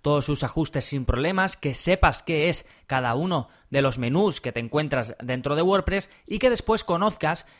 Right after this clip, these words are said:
todos los plugins necesarios para tener una página web totalmente funcional, una página web segura y una página web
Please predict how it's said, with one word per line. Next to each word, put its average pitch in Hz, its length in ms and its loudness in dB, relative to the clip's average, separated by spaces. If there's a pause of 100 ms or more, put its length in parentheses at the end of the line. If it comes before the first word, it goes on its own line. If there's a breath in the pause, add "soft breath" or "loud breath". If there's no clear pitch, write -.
(160 soft breath)
todos 202 340 0
los 165 220 0
plugins 196 440 -2
necesarios 156 800 0 (380 soft breath)
para 202 220 2
tener 165 300 0
una 165 240 0
página 165 260 2
web 165 160 4
totalmente 151 480 0
funcional, 147 540 0
una 143 180 -2
página 139 280 -4
web 139 200 0
segura 165 460 -2
y 156 60 -4
una 143 140 -2
página 151 280 -2
web 139 240 0